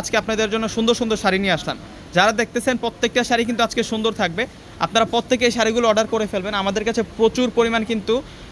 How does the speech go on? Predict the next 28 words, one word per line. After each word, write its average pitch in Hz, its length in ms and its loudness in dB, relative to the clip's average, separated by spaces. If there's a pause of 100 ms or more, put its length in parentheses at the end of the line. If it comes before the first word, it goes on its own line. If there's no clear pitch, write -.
(120)
এ-, - 160 -2
এই 214 120 4
কালেকশনগুলো 226 460 2 (100)
চলে 214 220 6
আসছে। 156 220 -4 (560)
মানে 180 180 4
এই 226 120 0
পুজোতে 233 360 2
পরার 220 260 6
জন্য 226 140 0 (340)
জামদানি 214 420 2
শাড়ি 214 240 2
যতগুলো 233 380 2 (100)
প্রয়োজন 175 320 0 (160)
আমাদের 190 260 0
কাছে 214 220 2
কিন্তু 220 180 -2 (180)
ডিজাইন 208 340 2
রয়েছে, 214 220 -2 (120)
কালার 196 260 4
রয়েছে। 208 240 0
আপনারা 208 180 0 (100)
চলে 214 180 4
আসবেন 208 260 0
শোরুমে। 202 280 -4 (500)
আর 175 60 4 (100)
আজকে 190 300 0
শুধু 240 140 2